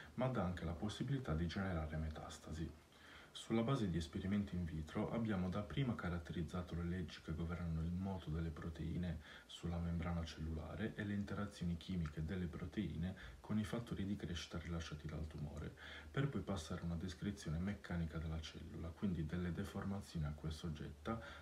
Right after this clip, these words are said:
affinché possa uscire dal vaso per poi dirigersi verso la massa tumorale. Abbiamo dunque sviluppato un framework che accoppia chimica,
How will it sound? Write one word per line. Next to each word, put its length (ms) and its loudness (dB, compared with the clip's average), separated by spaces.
affinché 400 0
possa 320 -2
uscire 380 -2
dal 220 2
vaso 380 -2
per 200 -2
poi 200 2
dirigersi 600 0
verso 280 -2
la 80 0
massa 280 -2
tumorale. 800 -8
Abbiamo 360 4
dunque 320 2
sviluppato 560 0
un 80 2
framework 640 0
che 140 -2
accoppia 520 -2
chimica, 640 0